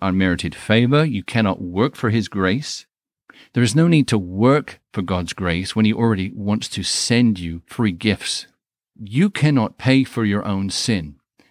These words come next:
As much as sometimes we believe we can, we will never, ever, ever be able to go to the cross ourselves and shed blood. It has already been paid for.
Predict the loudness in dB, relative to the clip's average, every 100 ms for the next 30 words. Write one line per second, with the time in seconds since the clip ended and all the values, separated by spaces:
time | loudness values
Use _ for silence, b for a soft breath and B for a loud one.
0 | b -6 -2 2 2 2 2 0 0 -2
1 | 0 2 2 2 0 0 0 -2 2 0
2 | 0 -2 -2 0 2 2 0 -4 -12 B
3 | B 0 4 4 4 2 0 0 0 0
4 | -2 0 0 0 -2 -4 -2 0 2 0
5 | -4 B B B -4 0 0 -4 _ _
6 | _ _ _ _ _ 0 2 2 -2 -4
7 | 0 0 0 -2 -8 -10 _ _ _ _
8 | -6 -4 0 2 2 2 -2 -6 -6 -2
9 | 0 -2 -2 -4 -4 -6 _ _ _ _
10 | _ _ _ _ _ _ -2 0 4 4
11 | 4 0 0 0 0 -4 -12 -12